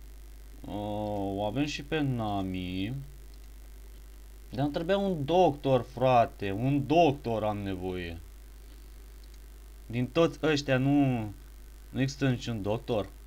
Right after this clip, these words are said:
Frankie. Da, știu, deci, uh, unable to recruit. Uh, ok, e ok și ăsta.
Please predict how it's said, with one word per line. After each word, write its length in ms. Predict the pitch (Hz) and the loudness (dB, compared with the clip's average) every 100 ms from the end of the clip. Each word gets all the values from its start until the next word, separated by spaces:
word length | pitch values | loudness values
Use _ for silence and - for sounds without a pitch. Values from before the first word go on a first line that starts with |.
| - - - - - - - - - - - - - | -18 -18 -18 -18 -18 -18 -18 -18 -18 -18 -18 -18 -18
Frankie. 640 | - 107 123 135 - 90 85 - - - - - - - - - - - - - - - - - - - - - - - - | -10 -2 0 -2 -4 -8 -10 -16 -18 -18 -18 -18 -18 -18 -18 -18 -18 -18 -18 -18 -18 -20 -18 -18 -18 -20 -20 -20 -20 -16 -8
Da, 320 | 156 151 104 | -2 0 0
știu, 840 | - - - - - 156 143 98 | -4 -10 -12 -12 -8 -2 0 0
deci, 600 | 92 98 - - - - - - - - - - - - - - - - - - - - - | 0 -4 -4 -8 -8 -12 -14 -16 -16 -16 -16 -16 -16 -16 -16 -16 -16 -16 -16 -16 -16 -16 -10
uh, 60 | 101 104 104 101 98 107 | -8 -6 -4 -4 -4 -4
unable 460 | 117 139 139 139 | 0 2 2 2
to 140 | 127 117 | 0 -6
recruit. 600 | 110 - 117 127 98 - | -8 -8 -2 -2 -2 -6
Uh, 480 | 110 117 113 110 113 | -6 -4 -2 -4 -4
ok, 220 | 117 - | -8 -8
e 520 | 92 90 127 160 147 131 | -8 -6 -4 -4 -4 -4
ok 720 | 120 - - - - 95 87 | -6 -10 -16 -16 -8 -6 -6
și 140 | - 92 | -8 -8
ăsta. 440 | - - 110 | -10 -8 -8